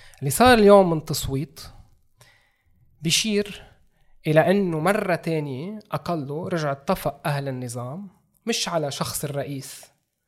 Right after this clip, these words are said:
وشخص نائب الرئيس، رجع اتفق أهل النظام على إعادة إنتاج آليات تحكم بقرار المجلس النيابي اللي هي خارج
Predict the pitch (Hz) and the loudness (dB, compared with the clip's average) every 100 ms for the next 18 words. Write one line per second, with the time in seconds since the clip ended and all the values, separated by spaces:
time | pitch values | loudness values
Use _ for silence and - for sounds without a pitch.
0 | _ - 139 - - - - 151 143 135 | _ -10 -6 -6 -8 -10 -8 -8 -8 -14
1 | 123 117 170 - - _ _ _ - 175 | -14 -14 -16 -16 -20 _ _ _ -6 -2
2 | 196 143 131 - 175 147 - 165 156 143 | 0 -2 -6 -8 -8 -8 -6 -4 -4 -6
3 | 127 120 151 170 147 147 143 156 151 196 | -10 -10 -8 -8 -6 -6 -6 -6 -2 -2
4 | 170 147 - 156 147 156 151 180 214 196 | -2 -6 -8 -8 -6 -4 -2 -2 -6 -8
5 | - - _ _ _ 180 170 170 165 165 | -12 -18 _ _ _ 2 4 2 -2 -4
6 | 156 - - _ _ _ _ _ 147 - | -8 -16 -20 _ _ _ _ _ -6 -6
7 | - - 139 135 139 143 151 147 131 135 | -8 -8 -8 -4 -6 -4 -2 -2 -2 -4
8 | 139 135 - 127 135 143 156 143 143 143 | -4 -4 -8 -8 -6 -4 -4 -4 -4 -4
9 | 160 151 - 151 147 151 - | -6 -8 -6 -6 -6 -10 -14